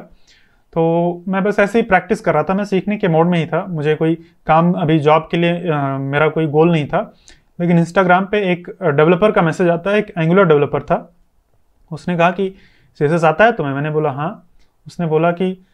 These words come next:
"कुछ डिज़ाइन दें तो बना लोगे?" उन्होंने डिज़ाइन भेजा, मैंने कहा, "हाँ, इसको बना लेंगे।"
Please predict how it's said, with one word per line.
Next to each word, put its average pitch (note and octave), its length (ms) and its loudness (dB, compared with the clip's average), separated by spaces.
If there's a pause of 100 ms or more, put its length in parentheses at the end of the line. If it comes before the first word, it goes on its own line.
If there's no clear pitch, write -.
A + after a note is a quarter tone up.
(160)
"कुछ D#3+ 200 -6
डिज़ाइन D3+ 360 2
दें F#3 120 0
तो F3 100 -2
बना E3 200 2
लोगे?" E3 240 2
उन्होंने D3+ 480 -4
डिज़ाइन D#3 360 0
भेजा, D#3+ 280 0 (540)
मैंने D#3+ 140 0
कहा, D#3+ 140 -2
"हाँ, E3+ 180 -2
इसको D#3+ 200 -6
बना D3+ 200 0
लेंगे।" G3+ 240 -4